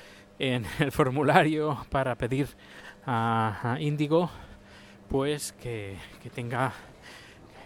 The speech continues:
que, que, que sea, que, que lo, que comprueben que todo es cierto.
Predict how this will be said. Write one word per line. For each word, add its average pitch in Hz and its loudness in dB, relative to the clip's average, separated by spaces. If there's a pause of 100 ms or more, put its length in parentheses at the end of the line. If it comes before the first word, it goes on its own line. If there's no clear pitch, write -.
(140)
que, 113 -14
que, - -16
que 101 -12
sea, 113 -2 (480)
que, - -6
que 123 -6
lo, 123 0 (300)
que 143 -4
comprueben 147 2
que 147 -2
todo 139 4
es 120 0
cierto. 120 -2